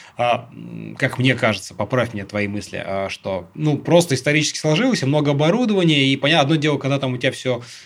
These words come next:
где-то в одной компании, там, в одной серверной, где ты можешь что хочешь менять. Другое дело, когда у тебя есть кле-, конечные клиенты, пользователи, которые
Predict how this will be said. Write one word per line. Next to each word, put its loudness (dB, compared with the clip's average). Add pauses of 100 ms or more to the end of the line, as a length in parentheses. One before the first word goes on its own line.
(120)
где-то -2
в -4
одной -2
компании, 0
там, 0
в -2
одной -2
серверной, 2
где -2
ты -6
можешь -6
что -10
хочешь -6
менять. -4
Другое 2
дело, 6
когда -2
у 0
тебя 0
есть -4
кле-, 2
конечные 2
клиенты, 0
пользователи, 2
которые 0